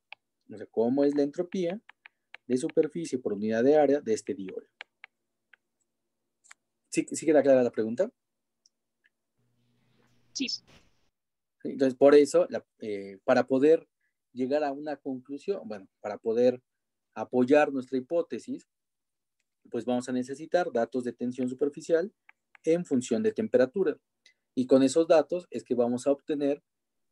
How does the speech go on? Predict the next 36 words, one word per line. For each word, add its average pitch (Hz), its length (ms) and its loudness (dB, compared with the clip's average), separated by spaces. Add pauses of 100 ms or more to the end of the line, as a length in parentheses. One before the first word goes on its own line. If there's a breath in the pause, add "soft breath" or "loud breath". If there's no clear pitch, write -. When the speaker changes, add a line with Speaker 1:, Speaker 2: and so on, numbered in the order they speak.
(100)
Speaker 1:
la 135 120 6
entropía 143 440 0
de 131 80 0
superficie 151 680 -6 (140)
por 180 200 2
unidad 117 280 0
de 135 100 0
área 156 380 0 (160)
y 127 80 -4
vamos 127 260 -2
a 127 40 -2
verificar 131 540 0
nuestra 117 260 -4
hipótesis, 135 580 -2 (400)
¿sí? - 180 -6 (300)
Eh, 120 240 2
la 120 80 6
hipótesis 147 560 0
es 131 180 0
que 160 300 0
la 113 100 -4
entropía 127 720 0
de 120 100 -8
superficie 143 640 -4
de 104 80 -6
este 110 200 -4
diol 165 400 4 (840)
va 143 120 8
a - 20 6
ser 135 380 6 (240)
mayor 123 640 4 (1040)
que 127 100 -2
la 117 80 -4
entropía 117 460 -4
de 139 80 2
superficie 135 840 -10